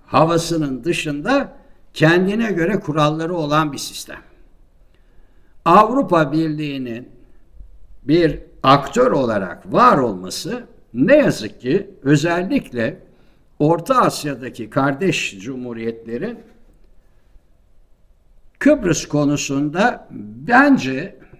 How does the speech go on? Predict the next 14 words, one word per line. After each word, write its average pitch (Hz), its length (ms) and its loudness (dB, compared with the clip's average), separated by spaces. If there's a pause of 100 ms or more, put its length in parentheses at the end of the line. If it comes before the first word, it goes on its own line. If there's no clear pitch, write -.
(300)
aşırı 208 800 -2
radikal 196 640 -2
diye 160 160 0
adlandırabileceğim 139 1400 -6 (680)
bir 247 180 0
yapı 170 520 0
sergilediklerine 131 1400 -4
veya 147 240 0
sergilemelerine 135 1080 -6
neden 147 300 -4
olduğu 117 420 -10
ifade 110 500 -4
edilebilir. 92 760 -14
Niçin? 226 460 2